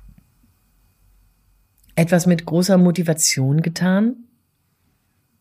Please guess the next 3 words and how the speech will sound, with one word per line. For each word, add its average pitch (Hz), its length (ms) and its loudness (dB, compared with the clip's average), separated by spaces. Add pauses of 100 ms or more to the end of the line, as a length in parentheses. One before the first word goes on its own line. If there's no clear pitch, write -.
(1040)
Deine 139 280 -4
Stärken 151 540 0
genutzt? 202 520 -2